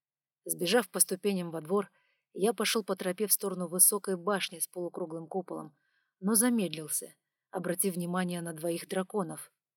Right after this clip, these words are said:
С другой стороны храма к святилищу подходил Лукас, а Ноа Варгас как раз остановил его. И тонкий аромат, исходивший от него,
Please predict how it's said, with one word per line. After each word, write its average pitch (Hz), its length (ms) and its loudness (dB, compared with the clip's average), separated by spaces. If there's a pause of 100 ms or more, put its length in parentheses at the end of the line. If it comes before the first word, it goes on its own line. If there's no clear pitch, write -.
(380)
С 175 80 -2
другой 175 300 4
стороны 180 340 2
храма 190 340 0
к - 80 -6
святилищу 185 520 -4
подходил 175 520 -4
Лукас, 196 420 -2 (340)
а 175 120 -6
Ноа 175 300 2
Варгас 185 500 0 (160)
как - 180 -10
раз 196 200 2
остановил 202 520 0
его. 156 340 -6 (640)
И 170 100 -10
тонкий 170 420 -4
аромат, 160 500 -2
исходивший 170 580 -2
от - 80 -10
него, 170 300 -2